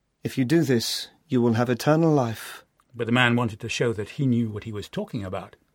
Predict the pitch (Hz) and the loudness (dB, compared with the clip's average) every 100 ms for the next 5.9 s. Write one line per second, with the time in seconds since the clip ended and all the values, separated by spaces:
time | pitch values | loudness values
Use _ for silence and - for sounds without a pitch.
0 | _ _ _ _ _ _ _ 151 139 143 | _ _ _ _ _ _ _ 2 6 6
1 | 139 - 139 131 131 - - _ _ _ | 4 0 -4 -2 -4 -6 -18 _ _ _
2 | _ _ _ _ 233 226 214 131 104 107 | _ _ _ _ 0 2 4 0 -2 -6
3 | 107 101 85 120 117 104 95 92 - _ | -8 -10 -10 -6 -6 -6 -10 -12 -16 _
4 | _ _ _ _ _ _ _ _ - 135 | _ _ _ _ _ _ _ _ -6 -4
5 | 113 120 - 127 - 196 139 117 - | -2 -4 -2 0 6 6 6 -2 -10